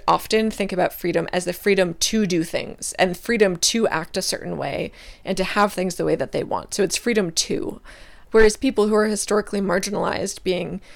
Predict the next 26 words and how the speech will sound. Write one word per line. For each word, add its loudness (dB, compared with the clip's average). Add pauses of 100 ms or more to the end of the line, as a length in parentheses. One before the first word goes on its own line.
(280)
like, -4
Black 6
fo-, 0
folks, 2
trans -4
folks, 0
disabled -2
people, 0
all, 10
like, 6 (440)
people 10
who 2
society 2
tries -2
to -6
push -6
out -2
and, -6 (120)
and -8
call -2
less -4
than -4
human, 0 (580)
in 8
their 12
mind, 4